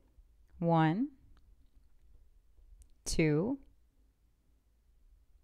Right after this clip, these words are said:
three, four,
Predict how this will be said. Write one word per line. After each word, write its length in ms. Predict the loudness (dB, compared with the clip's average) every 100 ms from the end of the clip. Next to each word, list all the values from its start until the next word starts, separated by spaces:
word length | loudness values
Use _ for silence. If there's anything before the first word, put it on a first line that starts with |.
| -20 -20 -8 -2
three, 580 | -2 -2 -4 -6 -8 -10 -18 -20 -20 _ _ _ _ _ _ _ _ _ _ -20 -20 -20 _ -18
four, 580 | 0 2 4 2 -2